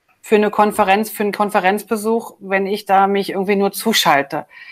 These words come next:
Das hat irgendwie so eine innere, da ist so eine innere Hürde auch, gebe ich ganz ehrlich zu von mir. Aber ich zahle da auch hundert oder hundertfünfzig Franken. Aber die, die Speaker, die,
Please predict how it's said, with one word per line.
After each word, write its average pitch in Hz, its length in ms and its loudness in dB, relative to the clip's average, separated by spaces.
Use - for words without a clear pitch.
Das 180 160 -6
hat 196 240 0
irgendwie 247 540 6
so 220 80 0
eine 220 160 2
innere, 214 840 2
da 180 80 -4
ist 180 140 -4
so 208 80 -4
eine 214 120 0
innere 240 380 4
Hürde 240 320 4
auch, 156 320 2
gebe 208 160 4
ich - 180 -2
ganz 220 220 4
ehrlich 214 300 0
zu 185 200 -2
von 185 240 -4
mir. 165 200 -2
Aber 185 160 4
ich 175 120 0
zahle 165 240 -2
da 254 160 6
auch 196 160 0
hundert 190 280 0
oder 180 160 0
hundertfünfzig 185 720 -4
Franken. 233 420 -2
Aber 180 320 4
die, 202 380 2
die 202 160 -4
Speaker, 254 480 2
die, 247 260 -2